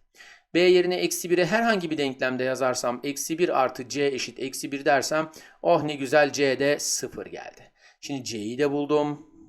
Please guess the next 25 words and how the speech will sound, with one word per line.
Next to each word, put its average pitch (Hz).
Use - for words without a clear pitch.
B'yi 92
de 135
buldum, 139
değil 147
mi? 131
E, 139
o 120
zaman 139
F 117
X'i 110
buldum. -
Hemen 135
F 156
X'i 110
de 98
şimdi 123
şu -
sol 127
tarafta 117
bir 135
yazalım. 120
Ne 123
çıktı -
F 156
X? 160